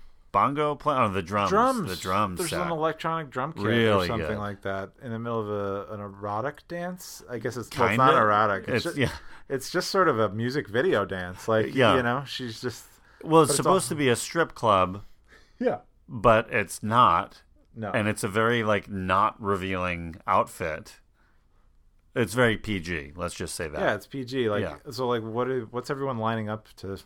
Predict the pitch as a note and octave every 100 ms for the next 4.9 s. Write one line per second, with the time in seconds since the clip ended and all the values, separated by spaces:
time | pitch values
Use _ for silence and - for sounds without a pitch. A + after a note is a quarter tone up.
0 | - F#2+ A#2 G#2 E2 G2 A#2 A#2 A#2 G#2
1 | A2+ A#2+ A2+ F2 G#2+ A2 G#2 F#2 F2 F2+
2 | F#2 D#3 - C#3 G#2 G2 - - D3 C#3
3 | A#2 - G#2+ G2+ G2+ G#2 - G#2+ G2 F#2+
4 | F2 - A#2+ C#3 - C3 A#2+ A2+